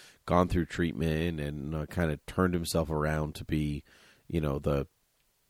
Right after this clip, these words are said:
clean, the clean and sober man he is today. And so part of this book, in a way, is that letting go portion. And not only just letting go,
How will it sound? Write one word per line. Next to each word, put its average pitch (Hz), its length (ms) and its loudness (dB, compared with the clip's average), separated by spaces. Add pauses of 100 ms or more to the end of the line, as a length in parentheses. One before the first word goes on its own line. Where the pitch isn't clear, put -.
(360)
clean, 92 480 4 (100)
the - 160 -4
clean 85 260 2
and 76 140 -2
sober 76 240 2
man 78 240 2
he 78 140 0
is 76 140 0
today. 98 540 4 (380)
And 82 240 -2
so 85 380 4 (120)
part 95 260 8
of 87 80 4
this 80 120 0
book, - 420 4
in 104 140 4
a 104 80 6
way, - 520 4 (300)
is 110 360 4
that 98 400 6 (340)
letting 90 580 8
go 82 520 8 (180)
portion. - 560 2 (140)
And 110 120 6
not 110 200 10
only 104 180 8
just 92 220 0 (320)
letting 95 340 8
go, 85 500 6